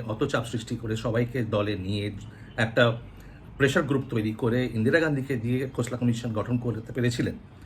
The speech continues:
সেখানে তৃণমূলের এতজন সাংসদ গিয়ে কিছু করতে পারবেন না, সেটা মানাটা শক্ত। বিশেষ করে তারা খুবই ভোকাল, নানা বিষয়ে কথা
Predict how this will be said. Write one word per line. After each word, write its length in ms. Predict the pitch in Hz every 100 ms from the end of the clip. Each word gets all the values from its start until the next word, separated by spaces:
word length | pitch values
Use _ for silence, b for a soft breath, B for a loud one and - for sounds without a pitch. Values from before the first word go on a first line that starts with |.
| B B B -
সেখানে 240 | 123 123 120
তৃণমূলের 380 | 120 117 127 - 95
এতজন 280 | 143 143 160
সাংসদ 380 | 151 127 139 110
গিয়ে 120 | 113 120 -
কিছু 140 | 127
করতে 240 | 123 107 123
পারবেন 300 | 143 117 92
না, 120 | 90 120 B B -
সেটা 180 | 185 262 - - - - 123
মানাটা 280 | 107 113 123
শক্ত। 320 | 190 - - - -
বিশেষ 160 | 156 240
করে 140 | 254
তারা 180 | 247 247 247 -
খুবই 180 | 226 262 117
ভোকাল, 300 | 120 - - -
নানা 220 | 131 202
বিষয়ে 280 | 285 226 208
কথা 120 | 131